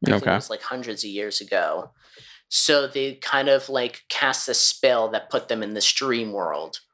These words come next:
Speaker 1: where they could continue existing and then didn't have to worry about. But the side product of that was the main antagonist, who's literally just called Sin,
Speaker 2: Yeah.
Speaker 1: was, like,
Speaker 2: A giant whale.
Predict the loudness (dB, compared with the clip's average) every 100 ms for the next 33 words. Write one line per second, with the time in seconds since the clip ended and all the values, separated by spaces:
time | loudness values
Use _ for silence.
0 | 0 2 2 0 -4 -6 -2 -2 0 0
1 | 0 0 0 0 0 -2 -8 -12 -16 -18
2 | -20 -20 -20 _ _ _ _ _ _ _
3 | -4 0 0 2 0 -2 -8 -18 -10 2
4 | 2 2 -2 -2 -2 -6 0 0 0 -2
5 | -8 -8 -6 -4 -4 -2 -6 -10 0 2
6 | 4 4 4 2 0 0 2 4 0 -2
7 | -6 -2 0 0 -4 -6 2 4 4 0
8 | -6 -6 -8 -8 -16 -20 _ _ 0 0
9 | 2 2 2 -2 -2 2 2 0 -6 -8
10 | -8 -8 -10 -18 -10 -6 -2 2 2 2
11 | 0 0 -2 0 0 2 2 2 2 0
12 | -2 -8 -16 _ _ 2 4 4 4 2
13 | 0 0 -2 0 -2 -6 0 2 4 2
14 | 2 0 0 0